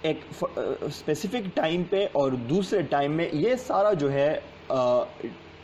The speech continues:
इस पे इफेक्ट होता है। अच्छा, ये बर्थ्स, अ, immigrations and, अ, deaths and immigrations, ये क्या है? इनमें कुछ फैक्टर्स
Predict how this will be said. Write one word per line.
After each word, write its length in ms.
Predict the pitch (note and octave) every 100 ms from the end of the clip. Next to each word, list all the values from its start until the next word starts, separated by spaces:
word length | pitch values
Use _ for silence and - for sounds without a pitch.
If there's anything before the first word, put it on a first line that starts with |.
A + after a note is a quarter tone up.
| - -
इस 120 | D#3
पे 120 | - F#3
इफेक्ट 460 | C3+ - C#3 -
होता 260 | A#2+ A#2 A#2+
है। 180 | A2+ - - - - - G3+
अच्छा, 160 | G#3
ये 160 | E3+ E3+
बर्थ्स, 540 | C3 F#3 B3 - - -
अ, 180 | C#3 C3+ - - -
immigrations 760 | - E3+ A3 G3 G3 F#3+ G3 F#3+
and, 420 | F3 C#3 C#3 C#3
अ, 300 | B2 B2+ B2 A#2 - - - - - - - - - - - - - - - - - - - - C#3
deaths 420 | C3 E3 G3 - D3
and 240 | C#3+ C#3+
immigrations, 720 | F3+ G3+ F3+ C3 B2+ F3 F#3 - - - -
ये 320 | C3+ E3 A#3 A#3
क्या 300 | - D3 C#3+
है? 340 | D#3 E3+ - - - - - - - -
इनमें 360 | G#3 A3 G#3 G3+
कुछ 280 | G#3+ G#3+ -
फैक्टर्स 540 | F3 - G3+ G3+